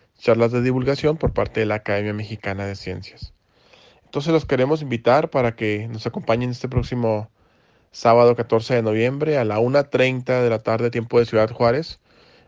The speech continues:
eh, por las plataformas, eh, Sábados en la Ciencia U A C J de Facebook, también de Facebook, Subdirección de Formación y Vinculación Cultural,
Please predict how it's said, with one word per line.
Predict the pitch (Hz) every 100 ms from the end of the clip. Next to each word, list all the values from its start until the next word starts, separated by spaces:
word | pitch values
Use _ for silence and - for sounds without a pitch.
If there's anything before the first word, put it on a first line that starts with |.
| -
eh, | - 131 143 -
por | 143 151 156 160 160 156
las | 127 117
plataformas, | 117 - 113 120 117 120 127 127 - _ _ _ _ -
eh, | 117 104 101 101
Sábados | - 131 139 139
en | 135
la | 113
Ciencia | 127 123 135
U | 127
A |
C | 131
J | 135 165 165 175
de | 135
Facebook, | 113 127 143 156 185 - _ _ _
también | - 110 110
de | 123
Facebook, | 123 127 123 131 - _ _ _
Subdirección | - 123 120 113 117 113
de | 127
Formación | 127 113 110 117
y | 127
Vinculación | 123 117 113 117 120
Cultural, | 151 156 160 156